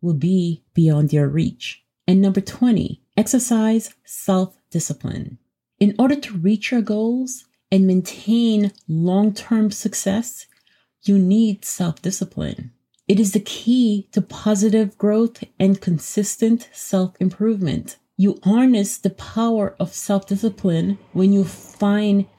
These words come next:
the mental strength and attitude to do what must be done. This is especially true when dealing with inner and outer influences. This is the end of another episode. Before I go,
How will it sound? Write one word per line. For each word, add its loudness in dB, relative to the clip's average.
the 2
mental 2
strength -2
and 2
attitude 0
to 0
do 2
what 0
must -2
be 0
done. -2
This 2
is 2
especially 0
true 0
when 4
dealing 2
with -4
inner 2
and -2
outer -2
influences. -4
This -2
is 2
the -8
end 4
of -6
another 0
episode. -8
Before 0
I 0
go, 2